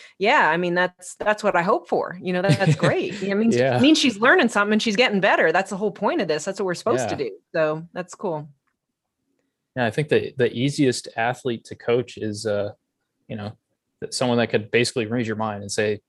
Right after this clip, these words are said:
Speaker 2: like, "Oh yeah, I understand all the terms that you're using. I understand all of the, um, you know, and I can apply those to others." You know, if they have that level of un-,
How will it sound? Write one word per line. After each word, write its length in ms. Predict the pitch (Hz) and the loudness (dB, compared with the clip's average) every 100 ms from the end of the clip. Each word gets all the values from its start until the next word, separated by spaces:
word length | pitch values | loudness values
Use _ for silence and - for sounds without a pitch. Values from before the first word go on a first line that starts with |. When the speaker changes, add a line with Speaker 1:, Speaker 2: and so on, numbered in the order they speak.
| _ _ _ _ _ _ | _ _ _ _ _ _
Speaker 2:
like, 140 | 110 156 | -6 0
"Oh 100 | 143 | 2
yeah, 240 | 143 104 | 2 0
I 60 | 110 | -2
understand 500 | 123 120 - 120 110 | -2 -4 -4 -6 0
all 180 | 113 135 | 0 0
the 80 | 123 | -4
terms 420 | - 131 135 131 | -6 -4 -4 -4
that 140 | 127 | -4
you're 140 | 117 113 | -6 -8
using. 420 | 110 110 113 110 | -8 -6 -8 -8
I 120 | 107 | -6
understand 440 | 107 - 110 107 | -6 -6 -8 -4
all 240 | 104 110 110 | 0 0 0
of 120 | 104 | -2
the, 260 | 107 101 101 _ - - - _ - | -2 -2 -6 _ -20 -20 -20 _ -8
um, 480 | 113 104 101 101 _ _ | -4 -4 -6 -8 _ _
you 60 | 120 | -4
know, 120 | 107 | -2
and 180 | 101 117 | -2 -2
I 80 | 113 | -2
can 180 | - 110 | -4 -10
apply 400 | 95 - 131 127 | -10 -6 -2 -2
those 240 | 113 107 - | -2 -6 -12
to 140 | - | -6
others." 500 | 123 110 - - - _ - | -4 -4 -6 -18 -20 _ -12
You 80 | |
know, 120 | 107 104 | -8 -8
if 120 | 104 | -2
they 100 | 151 | 0
have 180 | 151 120 | 0 0
that 220 | 120 120 | -2 -2
level 220 | 120 117 | -2 -2
of 160 | 113 110 | -2 -6
un-, 200 | 120 | -8